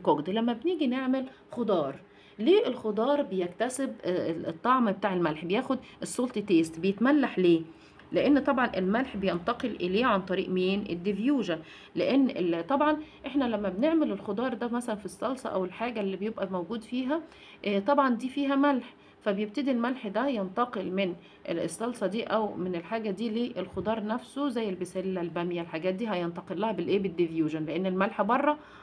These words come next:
أكتر من الملح داخل الحاجة اللي هي الخضار دي، فهينتقل لها من الهاي كونسنتريتد ميديوم اوف سولت لللو كونسنتريتد ميديوم اوف سولت اللي هو الخضار نفسه عن طريق الديفيوجن. فأنا بيقول لي: "امبيبيشن، سيلكتيف، بيرميابيليتي، اكتيف، ترانسبورت، ديفيوجن"، أقول له: "لا، ده عن طريق مين؟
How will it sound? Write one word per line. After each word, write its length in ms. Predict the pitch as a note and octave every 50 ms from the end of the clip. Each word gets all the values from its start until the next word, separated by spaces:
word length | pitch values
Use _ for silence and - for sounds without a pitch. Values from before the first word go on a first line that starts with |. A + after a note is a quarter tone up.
| - -
أكتر 320 | - D4 D4+ - C4 G#3+
من 160 | G#3+ G3+ G3+
الملح 300 | G3 G3 G#3+ B3+ B3 -
داخل 320 | G3+ G3 A#3 - - G3 F#3
الحاجة 320 | F3 F3 - A3 A3 G#3+
اللي 180 | F#3+ F3+ F#3 G#3
هي 40 | G#3
الخضار 420 | G3+ G#3 - F#3+ F3+ G#3+ A3+ G#3+
دي، 240 | F#3 G#3 D4 E4 D#4 - - - -
فهينتقل 720 | - B3 B3+ A#3+ A3 G3 F3+ F3 F3 G3 F3 - G3 F3+ F#3
لها 140 | G3+ G3
من 120 | E3+ E3+ -
الهاي 280 | D3+ D3+ G#3 A3+ C4+
كونسنتريتد 680 | C#4 - C#4+ C4+ C4 C4 A#3+ A#3 A#3+ C4 B3+ C4 A#3 A3
ميديوم 320 | A#3+ B3 A3+ A#3+ A#3 A#3+
اوف 140 | C4 G#3 G3
سولت 340 | - A#3+ A#3+ A#3+ A#3+ - F#3
لللو 300 | D#3+ D#3 D3+ F3+ A#3+ C#4
كونسنتريتد 680 | - C4 B3 B3 A#3+ A3+ G#3+ A3+ B3 B3 B3 A#3 G#3
ميديوم 280 | A3+ A#3 G#3+ A#3 A3
اوف 140 | - - - -
سولت 220 | - A#3+ A3+ -
اللي 120 | G3+ G3+
هو 80 | A3 A#3
الخضار 460 | G#3+ - - G3 G3 G#3+ A#3 A3 G#3+
نفسه 340 | A3 A3+ A3+ - - A#3 A#3 - - - - - - -
عن 200 | F3 G3 A3 A3
طريق 280 | A3 G3 G3+ A3 E3+
الديفيوجن. 600 | G3 - E3 E3+ E3 E3 E3 D#3+ D3 D3 D3+ D3 D3+ - - - - -
فأنا 180 | - A3 A3+ A#3
بيقول 220 | G#3 G3 F#3+ A3
لي: 100 | A3 -
"امبيبيشن، 440 | - F3+ F3+ F3 F3+ A3 G#3+ - F#3
سيلكتيف، 440 | F3+ - E3 E3 G#3 G#3 - G3+ E3+
بيرميابيليتي، 640 | E3+ F3 E3+ E3+ F3 F3 F#3+ G#3+ G#3 G3 G3+ G3 G3
اكتيف، 220 | F#3 - - -
ترانسبورت، 540 | - F#3 F3+ F3 F3 F3+ F#3 G#3 G#3+ G#3+ F3+
ديفيوجن"، 360 | D#3+ D#3+ E3 G3 A#3 A3+ G#3
أقول 160 | F3+ E3+ F#3
له: 80 | F3+ F3
"لا، 180 | E3+ E3+ - -
ده 120 | D#3 F3
عن 140 | D#3+ D#3+ D#3+
طريق 240 | E3 F3+ F#3 - -
مين؟ 280 | F3 E3+ F3 F3+ F3+